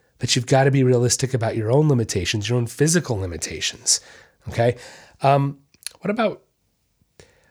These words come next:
what about when you're older and you are forgetting things? And you may not realize it.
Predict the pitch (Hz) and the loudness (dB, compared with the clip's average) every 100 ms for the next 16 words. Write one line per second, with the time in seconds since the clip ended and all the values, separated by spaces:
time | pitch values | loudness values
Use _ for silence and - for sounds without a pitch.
0 | _ 202 226 233 208 165 156 151 147 123 | _ -6 -2 0 2 0 2 2 4 4
1 | 120 117 120 127 120 123 101 82 71 - | 2 2 2 0 0 -4 -4 -6 -10 -16
2 | - - - - - _ - 127 170 175 | -16 -4 -4 -4 -8 _ -4 -2 2 2
3 | 170 139 156 151 98 73 - - | 0 2 4 4 2 -4 -8 -10